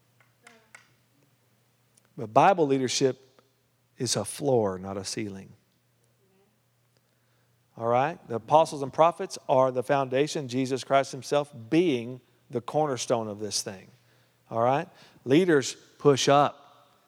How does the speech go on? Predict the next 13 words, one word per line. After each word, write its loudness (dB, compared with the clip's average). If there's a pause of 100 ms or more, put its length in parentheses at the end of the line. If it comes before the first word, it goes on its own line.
(340)
Leaders 2
build 2 (100)
up. 2
They 2
don't 0
hover 4
over 2
people -2
and -6
control 2
them. -6 (1300)
Hmm? -6 (1600)
Leaders -2